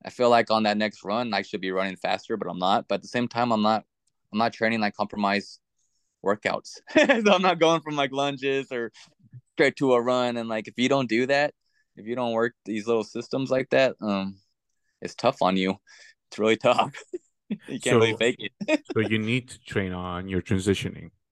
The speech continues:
Speaker 1: Yeah, transitioning is so huge. Yeah, and, like, so I actually, I've been doing it a little bit. So I have my little gym in the garage, and I have an air bike,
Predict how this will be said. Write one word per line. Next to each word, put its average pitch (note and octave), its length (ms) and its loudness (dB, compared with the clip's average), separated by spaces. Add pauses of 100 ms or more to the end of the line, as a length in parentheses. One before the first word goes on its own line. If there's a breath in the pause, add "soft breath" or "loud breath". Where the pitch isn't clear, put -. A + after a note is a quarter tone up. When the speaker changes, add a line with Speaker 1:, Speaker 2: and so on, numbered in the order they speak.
(300)
Speaker 1:
Yeah, A2 140 2
transitioning G2+ 720 0
is F2+ 100 -12
so G#2 320 0
huge. F#2 420 -2
Yeah, F#2+ 340 2
and, F2+ 120 -6
like, F#2 220 -4 (540)
so - 120 2
I F#3+ 100 4
actually, C4 260 -4
I've F#3 80 -2
been F#3+ 100 -2
doing F#3 140 -2
it F3+ 80 -4
a D#3 60 -2
little C#3 240 -2
bit. C3+ 260 -6
So - 160 -8
I B2+ 80 0
have C3+ 140 -2
my B2+ 160 -4
little A#2+ 180 -4
gym A2+ 260 -6
in A2 60 -6
the A2 80 -4
garage, G#2 440 2
and G#2 100 -6
I G2+ 80 -4
have A2 220 0
an G#2 100 -6
air G2+ 180 0
bike, G2 400 -4